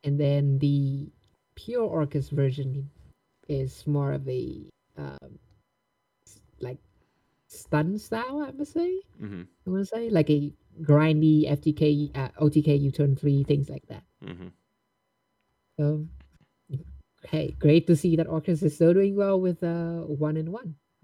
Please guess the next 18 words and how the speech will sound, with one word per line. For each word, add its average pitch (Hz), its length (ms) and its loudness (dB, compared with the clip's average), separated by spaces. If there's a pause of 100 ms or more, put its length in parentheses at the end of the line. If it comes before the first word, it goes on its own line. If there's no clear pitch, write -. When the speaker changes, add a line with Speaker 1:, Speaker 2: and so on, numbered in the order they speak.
Speaker 2:
<laughs> 101 40 -20 (2500)
Do, 110 280 -10 (440)
do 101 220 -4
they 123 180 2
have, 196 340 -2
Speaker 1:
Why? 139 300 4
Speaker 2:
um, 285 200 2 (720)
do 104 120 -8
they 120 160 0
only 214 200 -2
Speaker 1:
Go, 151 60 4
Speaker 2:
have 160 160 2
Speaker 1:
go - 40 -12
ahead. 117 80 4
Speaker 2:
one 117 160 0
mass 90 280 -6
change 104 340 -10
too? 107 260 -8